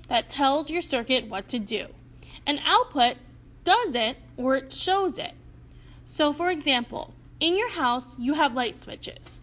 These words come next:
Your light switch is turned on or off depending on if you want it to be bright or if you want it to be dark that day.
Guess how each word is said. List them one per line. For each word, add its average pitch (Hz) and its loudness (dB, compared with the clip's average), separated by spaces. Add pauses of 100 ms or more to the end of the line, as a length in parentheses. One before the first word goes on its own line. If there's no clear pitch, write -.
(580)
Your 294 0
light 294 2
switch 359 -2
is 330 -4
turned 269 -2
on 254 2
or 359 -2
off 330 2 (160)
depending 277 -2
on 247 -2
if 240 -6
you 240 -4
want 226 -2
it 208 -14
to - -12
be 226 -4
bright 220 -4 (120)
or 233 -2
if 220 -12
you 233 -8
want 226 -4
it 220 -12
to 311 -6
be 294 -2
dark 370 0
that - -6
day. - -6